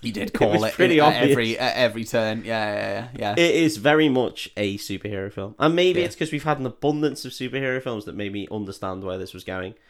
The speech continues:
Speaker 1: That's
Speaker 2: But
Speaker 1: it. I
Speaker 2: it
Speaker 1: don't know
Speaker 2: doesn't sound like a really shit kids film. It sounds like a decent,
Speaker 1: It's all right, yeah,
Speaker 2: decent
Speaker 1: it's perfectly
Speaker 2: film.
Speaker 1: watchable. It's, uh, watchable at least forty times.
Speaker 2: <laughs> Well, at least.
Speaker 1: Um,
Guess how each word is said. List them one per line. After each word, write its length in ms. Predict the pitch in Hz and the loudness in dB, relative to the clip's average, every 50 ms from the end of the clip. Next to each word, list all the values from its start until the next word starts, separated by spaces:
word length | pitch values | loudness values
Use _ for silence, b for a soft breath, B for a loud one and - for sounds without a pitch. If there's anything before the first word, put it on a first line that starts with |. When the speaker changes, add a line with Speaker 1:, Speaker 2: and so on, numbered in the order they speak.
| b b b b b | b b b b b
Speaker 1:
That's 120 | 208 202 202 | 2 6 6
Speaker 2:
But 120 | 208 190 | 6 6
Speaker 1:
it. 80 | 190 - | 6 4
I 60 | - 170 | 2 2
Speaker 2:
it 80 | 165 | 4
Speaker 1:
don't 140 | 156 196 208 | 4 6 6
know 80 | 185 196 | 6 6
Speaker 2:
doesn't 220 | 202 220 214 175 | 6 4 2 0
sound 440 | - - 170 165 180 185 165 135 113 | 0 2 2 2 2 2 0 0 0
like 220 | 107 110 113 107 - | -2 -2 -2 -4 -4
a 80 | 120 | -6
really 280 | 117 120 120 117 120 117 | -6 -6 -6 -6 -6 -6
shit 300 | - - - 139 110 - | -6 -6 -6 -6 -6 -6
kids 260 | - 160 156 160 160 - | -4 -4 -4 -4 -6 -6
film. 240 | - 185 185 180 151 | -4 -4 -4 -4 -4
It 60 | 156 | -4
sounds 360 | - - 151 160 175 196 190 | -2 0 0 0 0 -2 -4
like 140 | 175 147 - | -6 -6 -8
a 40 | 117 | -8
decent, 520 | - - 113 107 - - 113 107 107 - - _ | -8 -8 -8 -6 -8 -8 -10 -10 -10 -12 -12 _
Speaker 1:
It's 160 | - 330 - 359 | -10 -6 -2 0
all 120 | 349 233 | 2 2
right, 140 | 233 349 392 | 2 2 2
yeah, 140 | 269 - 302 | 2 2 0
Speaker 2:
decent 100 | 349 311 294 | 0 0 -2
Speaker 1:
it's 20 | - | -2
perfectly 340 | - 196 190 240 262 156 139 | 2 2 2 2 2 0 0
Speaker 2:
film. 140 | 139 160 202 | 0 -2 -2
Speaker 1:
watchable. 460 | - - 247 214 220 220 214 202 180 160 | -4 -6 -6 -4 -2 -2 -2 -2 -2 -4
It's, 140 | 147 - | -4 -4
uh, 160 | 156 151 139 127 | -4 -4 -4 -4
watchable 560 | 139 131 151 151 147 - - - 131 120 107 | -6 -2 0 0 0 0 0 -2 -2 -2 -2
at 60 | 104 | -2
least 180 | 117 135 - - | -2 -4 -4 -4
forty 400 | - - 123 123 120 - 120 107 | -4 -2 0 0 0 0 -2 -4
times. 460 | 113 113 135 139 127 123 131 156 156 | -2 0 0 0 0 0 0 0 2
Speaker 2:
<laughs> 40 | - | 6
Well, 240 | 208 233 226 - 131 | 6 6 6 4 0
at 40 | 110 | -2
least. 300 | 123 165 202 - - - - - | -2 -4 -4 -4 -8 -14 -2 4
Speaker 1:
Um, 360 | 151 147 151 156 156 156 147 | 6 8 8 8 6 2 0